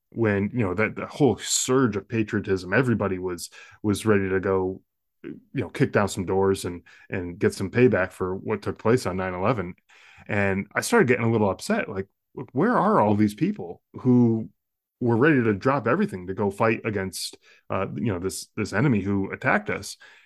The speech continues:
And then I realized, well, I'm one of those people and I still hadn't done anything about it. So I was like, "Well,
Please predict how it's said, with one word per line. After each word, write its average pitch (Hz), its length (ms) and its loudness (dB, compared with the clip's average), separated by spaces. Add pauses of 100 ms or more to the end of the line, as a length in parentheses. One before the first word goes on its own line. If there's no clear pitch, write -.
(140)
And 113 460 2 (400)
then 156 180 2
I 165 40 6
realized, 110 520 2 (460)
well, 117 220 -4 (280)
I'm 175 180 6
one 113 120 8
of 107 60 4
those 104 160 2
people 113 240 0
and 107 100 2
I - 20 4
still 123 200 -2
hadn't 101 240 0
done 101 180 -2
anything 90 360 -12 (320)
about 98 320 0
it. 82 100 -12 (420)
So - 140 -6
I - 20 -2
was 92 80 -4
like, 95 120 -6
"Well, 104 300 2